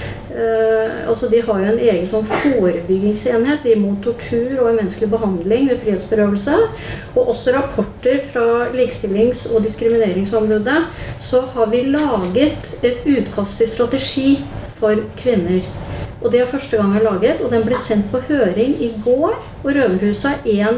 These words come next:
av førti høringsinstanser. Dere har frist ut året, eh, til å uttale dere. Eh, så det er bare sånn at nå,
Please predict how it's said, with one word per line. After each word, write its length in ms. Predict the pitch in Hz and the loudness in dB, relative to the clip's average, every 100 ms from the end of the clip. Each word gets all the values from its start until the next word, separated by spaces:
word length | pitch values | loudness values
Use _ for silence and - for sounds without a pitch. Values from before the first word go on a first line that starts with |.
| 226 | 0
av 80 | 220 | -2
førti 360 | 208 180 214 208 | -2 -2 -2 2
høringsinstanser. 1000 | 226 170 165 - 165 - 185 - - - - - - - | 2 2 -2 -4 -6 -4 -4 -4 -2 -2 -4 -8 -10 -8
Dere 160 | 226 233 | -2 -2
har 60 | 240 | 0
frist 260 | 226 - | 0 0
ut 200 | 208 202 | -4 -2
året, 320 | 208 - 185 185 - - - - - - | -2 0 -2 -2 -6 -8 -8 -10 -8 -2
eh, 120 | 208 | 0
til 180 | 214 226 | 2 2
å 60 | 190 | 2
uttale 320 | 175 190 180 | 0 0 0
dere. 300 | 185 190 220 214 - - 262 233 | 2 2 0 -2 -8 -6 -4 2
Eh, 300 | 226 220 - | 2 2 0
så 160 | 285 247 | -4 0
det 80 | 262 | 2
er 220 | 277 - 285 | 0 -2 -4
bare 440 | 277 226 240 262 - | -2 2 2 2 -4
sånn 320 | - 254 254 269 | -2 2 2 2
at 180 | 262 269 | -2 0
nå, 200 | 247 | 2